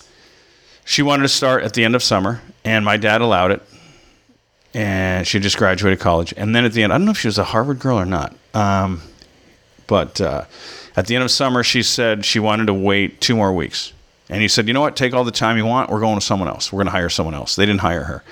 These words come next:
I don't think that's even close to legal now. I, who knows? I don't know. But did she violate something? She said she was gonna, anyway, a lot of things my dad did, uh,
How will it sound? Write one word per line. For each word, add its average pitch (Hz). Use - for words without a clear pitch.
I -
don't 117
think 113
that's 110
even 92
close 98
to -
legal 87
now. 67
I, 95
who 113
knows? -
I 95
don't 71
know. 71
But 95
did 85
she -
violate 113
something? 123
She 95
said 98
she -
was 92
gonna, 95
anyway, 101
a -
lot 113
of 104
things 101
my 95
dad 78
did, 73
uh, 76